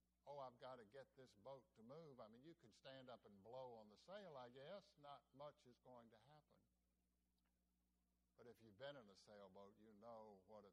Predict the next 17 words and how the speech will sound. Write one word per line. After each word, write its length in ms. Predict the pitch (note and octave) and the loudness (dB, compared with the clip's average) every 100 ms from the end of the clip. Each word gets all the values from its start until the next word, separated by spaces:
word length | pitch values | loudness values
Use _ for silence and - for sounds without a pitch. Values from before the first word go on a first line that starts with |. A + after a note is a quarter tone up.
| - | -6
thrill 280 | A2+ A2+ G#2 | -2 -2 -2
it 80 | F#2+ | -4
is 320 | G#2+ G#2 F#2 | -2 -4 -6
when 160 | G2 G2+ | -8 -6
that 220 | G#2 F2 | -6 -6
breeze 380 | G#2+ G#2+ A2 G2 - | -6 -4 -4 -6 -6
comes 260 | G#2+ G2 G2+ | -6 -4 -2
up 200 | G#2 - | -2 -4
and 140 | F2+ F2 | -12 -12
the 100 | E2+ - | -12 -6
sail 320 | A#2+ A#2 G#2+ G2 - | -2 -2 -2 -4 -8
fills 400 | A2+ G#2+ G#2+ G2+ G2+ | -4 -2 -2 -4 -8
and 80 | F#2+ | -10
the, 100 | F2+ - - - - | -12 -14 -20 -20 -10
the 60 | G2+ | -2
boat 300 | G2 A#2 A#2+ G#2+ | 4 4 4 -2
begins 580 | G#2 F#2+ G#2+ G#2+ G2+ | -6 -4 -4 -4 -6